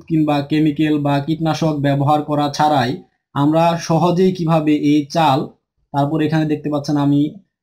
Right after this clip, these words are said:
আমি কিন্তু অল্প অল্প পরিমাণ নিয়ে নিয়েছি just আপনাদেরকে দেখানোর জন্য। আপনারা কতটুকু পরিমাণের মধ্যে আপনারা, আহ, জিনিসগুলা দিবেন সেটি আমি বলে দিব। তো এখানে তারপরে দেখাচ্ছে যে আমাদের ছোলা বুট,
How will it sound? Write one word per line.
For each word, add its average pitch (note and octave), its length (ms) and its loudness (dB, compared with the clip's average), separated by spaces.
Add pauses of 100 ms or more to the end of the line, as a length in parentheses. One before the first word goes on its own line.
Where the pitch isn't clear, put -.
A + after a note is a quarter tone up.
আমি D3+ 160 0
কিন্তু F#3 200 -2
অল্প G3+ 260 0
অল্প G3+ 320 0
পরিমাণ F#3+ 300 2
নিয়ে E3+ 200 2
নিয়েছি E3 400 0
just D#3 280 0
আপনাদেরকে D#3 380 -2
দেখানোর C#3+ 420 0
জন্য। C#3 420 -2 (300)
আপনারা D#3 440 0
কতটুকু F3 400 -2
পরিমাণের F3 460 0
মধ্যে D#3+ 480 0
আপনারা, D3 440 0
আহ, C#3 400 -2
জিনিসগুলা D3 540 -2
দিবেন C#3 360 0
সেটি C#3+ 240 -2
আমি C#3 140 2
বলে D3 240 2
দিব। C#3 300 0 (580)
তো C#3+ 100 2
এখানে D#3+ 300 0
তারপরে D#3 320 0
দেখাচ্ছে D#3 640 -2
যে D3+ 260 0
আমাদের D3 340 0
ছোলা D3 320 2
বুট, C#3 260 2